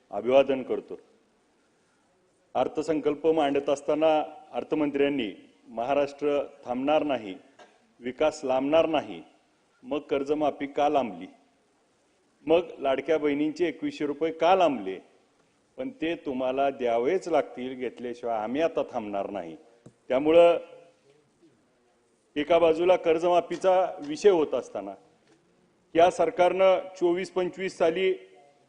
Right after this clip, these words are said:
आणि तेवीस चोवीसच्या तुलनेमध्ये आज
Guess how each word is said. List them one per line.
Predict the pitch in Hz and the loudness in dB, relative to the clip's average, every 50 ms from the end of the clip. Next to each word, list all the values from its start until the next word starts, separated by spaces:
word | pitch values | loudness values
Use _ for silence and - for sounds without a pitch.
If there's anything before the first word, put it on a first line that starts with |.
| _ - | _ -6
आणि | 135 147 185 | -4 -4 -4
तेवीस | - - 185 180 180 185 185 | 0 4 4 4 4 2 -2
चोवीसच्या | - - 190 180 185 180 - - 190 | -2 0 2 2 2 0 0 0 0
तुलनेमध्ये | 185 - 185 170 165 156 156 143 123 107 92 95 101 107 - _ _ _ _ _ _ _ _ - | 2 2 2 2 2 2 2 2 0 -2 -4 -6 -8 -10 -12 _ _ _ _ _ _ _ _ -8
आज | 123 143 | -6 -6